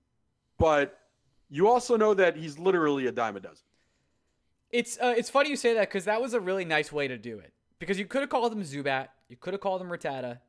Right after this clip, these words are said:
Speaker 2: and you didn't. And yet you, you complimented him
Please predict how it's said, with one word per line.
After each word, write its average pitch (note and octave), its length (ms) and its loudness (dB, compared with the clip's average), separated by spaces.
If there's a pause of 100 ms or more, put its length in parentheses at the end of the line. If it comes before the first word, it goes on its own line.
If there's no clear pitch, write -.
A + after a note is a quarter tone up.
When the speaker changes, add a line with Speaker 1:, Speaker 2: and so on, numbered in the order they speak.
Speaker 2:
and F#3+ 160 -6
you A3 80 -4
didn't. A#3 320 -8 (480)
And F3+ 180 -6
yet G3+ 180 2
you, G#3 220 -4
you A3+ 120 -4
complimented E3 680 -2
him C3+ 220 -8